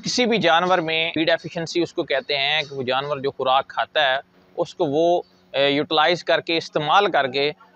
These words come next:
जो दूध वो, अ, उससे देता है, तो उसको हम कहते हैं feed efficiency। ये दूध वाले जानवर के लिए, इसी तरह अगर हम गोश्त वाले जानवर के लिए ये करें,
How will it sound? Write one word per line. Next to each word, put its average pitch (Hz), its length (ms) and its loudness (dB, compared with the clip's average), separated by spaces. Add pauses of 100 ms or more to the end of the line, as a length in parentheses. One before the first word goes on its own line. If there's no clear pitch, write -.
(100)
जो 143 120 -2
दूध 185 360 4
वो, 196 280 2
अ, 143 260 2
उससे - 220 -2
देता 131 420 0
है, 143 60 -2 (360)
तो 190 60 0
उसको 202 260 0
हम 170 160 2
कहते 175 220 -2
हैं - 100 -4
feed 147 160 0
efficiency। 120 600 -6 (260)
ये 170 160 2
दूध 185 220 2
वाले 214 200 2
जानवर 196 360 0
के 190 100 -4
लिए, 190 220 0
इसी 180 220 -2
तरह 160 180 0
अगर 151 140 0
हम 139 180 -2
गोश्त 143 280 -2
वाले 151 200 0
जानवर 143 300 -2
के 143 140 -6
लिए 139 200 -4
ये 139 120 0
करें, 143 300 -2